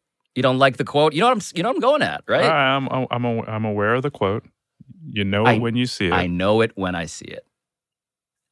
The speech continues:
Speaker 1: And this story, to me, clearly is newsworthy. The idea that there is a line, well crafted as it is, that the employers of these two men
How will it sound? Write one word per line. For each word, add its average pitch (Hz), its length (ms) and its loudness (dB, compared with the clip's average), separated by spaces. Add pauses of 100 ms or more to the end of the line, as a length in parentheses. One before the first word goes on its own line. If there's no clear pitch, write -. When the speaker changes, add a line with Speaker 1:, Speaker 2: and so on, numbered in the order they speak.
(240)
Speaker 1:
And 131 280 2
this 180 160 2
story, 139 560 -2
to - 180 -4
me, 123 140 0
clearly 190 760 0
is 135 180 0
newsworthy. 135 640 -2
The 120 120 0
idea 135 320 2
that 127 180 0
there 147 220 4
is 175 100 2
a 202 60 0
line, 123 560 0 (920)
well 113 200 2
crafted 117 320 2
as 113 120 2
it 120 100 -4
is, 85 360 -10 (320)
that 135 400 2
the 135 140 2
employers 175 600 2
of 190 120 2
these 175 240 -2
two 202 160 -4
men 110 480 0